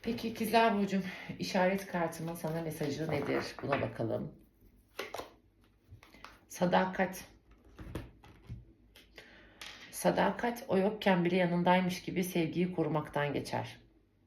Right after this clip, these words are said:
Güven duygunu diri tut. Emin olmadığın konular için huzurunu bozma ve lütfen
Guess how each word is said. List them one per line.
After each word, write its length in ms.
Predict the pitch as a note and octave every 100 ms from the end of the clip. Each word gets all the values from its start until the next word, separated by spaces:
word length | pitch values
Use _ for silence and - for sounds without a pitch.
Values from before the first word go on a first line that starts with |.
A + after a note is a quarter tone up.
| _ _ _
Güven 360 | D3 D#3+ F3 E3
duygunu 360 | D3 C#3+ D#3+
diri 220 | D#3+ D3 -
tut. 320 | A#2+ - - _ - - _ -
Emin 300 | E3+ E3 D#3
olmadığın 560 | - F3 D#3 C3 C3+ C3
konular 460 | - D3 C#3 C3+ C3
için 460 | - - C#3 D3+ -
huzurunu 480 | C#3+ B2+ C3+ B2+ A#2+
bozma 580 | C3 C#3+ D#3 D3 - - _ - -
ve 80 | C#3
lütfen 420 | C3 - - B2+